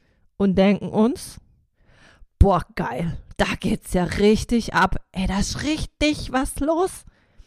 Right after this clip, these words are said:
Und nicht so stinklangweilig wie hier oben. Also da hab ich ja richtig Bock drauf.“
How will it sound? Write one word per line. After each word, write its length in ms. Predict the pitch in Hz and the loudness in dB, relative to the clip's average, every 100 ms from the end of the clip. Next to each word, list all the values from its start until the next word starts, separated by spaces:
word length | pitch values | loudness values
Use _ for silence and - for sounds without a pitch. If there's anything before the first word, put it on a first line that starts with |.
| _ _ | _ _
Und 180 | 226 208 | 0 0
nicht 240 | 208 302 - | 0 -2 -4
so 160 | 302 | -4
stinklangweilig 1300 | - - 226 226 190 226 214 240 175 208 180 - - | -4 -2 0 0 0 0 2 2 2 2 2 0 -2
wie 140 | 202 | -2
hier 200 | 196 185 | 2 2
oben. 460 | 180 175 170 160 165 _ _ _ _ _ _ _ | 2 0 0 -4 -6 _ _ _ _ _ _ _
Also 260 | - 185 175 - | -10 -8 -8 -4
da 220 | - 196 | 0 2
hab 100 | 285 | 2
ich 160 | 294 - | 2 4
ja 120 | 254 | 2
richtig 540 | 214 233 - 214 - | 2 -4 -2 -4 -2
Bock 280 | - 180 - | -2 -2 -4
drauf.“ 520 | - 170 165 156 - | -6 -2 0 -2 -8